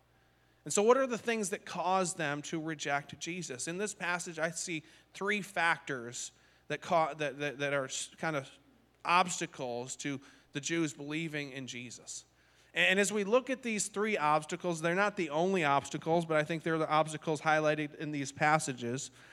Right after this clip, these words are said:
And as we look at them, I think we can look at them from kind of two perspectives.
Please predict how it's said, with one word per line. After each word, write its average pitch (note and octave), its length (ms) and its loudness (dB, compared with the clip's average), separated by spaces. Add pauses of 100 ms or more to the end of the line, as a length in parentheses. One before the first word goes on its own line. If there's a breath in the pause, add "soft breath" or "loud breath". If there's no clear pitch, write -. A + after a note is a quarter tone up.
(420 loud breath)
And D#3+ 320 6
as F#3+ 200 8
we G#3+ 120 2
look A3 220 6
at F#3+ 80 4
them, F3 160 4
I F3 100 6
think A3 200 0
we C4+ 100 0
can A3 180 -2
look G3+ 180 0
at G3 80 -4
them F#3 120 -2
from D#3+ 200 -6 (160)
kind F3 160 0
of D#3+ 80 -8
two G3+ 160 0
perspectives. - 960 -4